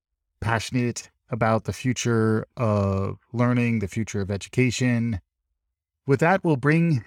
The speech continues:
today's episode to a close. Again, once more, Elon, if you do want to join me here on Trending in Education, that offer stands. For our listeners, if you like what you're hearing, tell a friend, subscribe,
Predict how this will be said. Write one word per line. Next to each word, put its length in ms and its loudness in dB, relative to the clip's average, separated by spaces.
today's 380 0
episode 920 0
to 180 2
a 40 2
close. 520 2
Again, 400 0
once 320 -2
more, 340 0
Elon, 460 -2
if 180 -4
you 180 -2
do 220 -2
want 300 -2
to 200 -4
join 360 0
me 100 2
here 420 0
on 220 -6
Trending 280 -4
in 100 0
Education, 840 -2
that 140 -2
offer 260 0
stands. 800 0
For 160 2
our 60 6
listeners, 680 2
if 220 -6
you 80 0
like 180 0
what 140 0
you're 80 0
hearing, 500 4
tell 200 0
a 40 0
friend, 640 0
subscribe, 1000 0